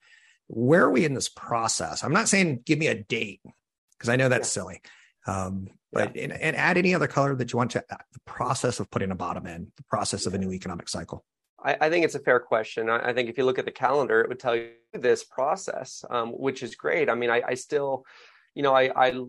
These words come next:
Speaker 2: look to, you know, inflation, which I said is still at eight and a half percent year over year. You would hope that by this time inflation was starting to normalize a little bit more, but I think we've all kind of just, uh, reset our expectations here. So it's gonna take some time.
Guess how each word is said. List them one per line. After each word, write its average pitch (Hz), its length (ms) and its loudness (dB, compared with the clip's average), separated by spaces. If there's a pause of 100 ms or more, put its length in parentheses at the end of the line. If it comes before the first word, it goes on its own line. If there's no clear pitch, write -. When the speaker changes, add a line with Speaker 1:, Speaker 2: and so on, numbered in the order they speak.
(340)
Speaker 2:
look 151 320 2
to, 131 600 -2
you 127 140 -6
know, 120 240 -4
inflation, 135 540 -2
which 120 180 -2
I 117 80 2
said 131 240 -2
is 110 140 -6
still 120 240 0
at 110 80 2
eight 120 180 -4
and 120 40 -8
a 117 40 -6
half 113 220 0
percent 123 420 -4
year 117 160 -6
over 107 160 -8
year. 120 460 -2 (480)
You 135 120 -2
would 135 100 4
hope 139 240 2
that 139 120 -2
by 120 120 4
this 117 200 -2
time 120 240 -2
inflation 120 460 -4
was 110 100 -6
starting 113 320 0
to 107 80 -4
normalize 120 480 0
a 113 40 -6
little 113 240 -2
bit 110 180 -6
more, 110 300 -2
but 120 100 -2
I 107 100 -2
think 113 260 -10
we've 117 160 -6
all 110 160 2
kind 113 220 -4
of 107 80 -8
just, 107 420 -8
uh, 107 340 -4 (260)
reset 135 380 2
our 123 100 6
expectations 120 840 -4
here. 113 200 -6
So - 100 -12
it's 120 100 -10
gonna 135 140 -6
take 123 260 -4
some 107 200 -12
time. 110 460 -4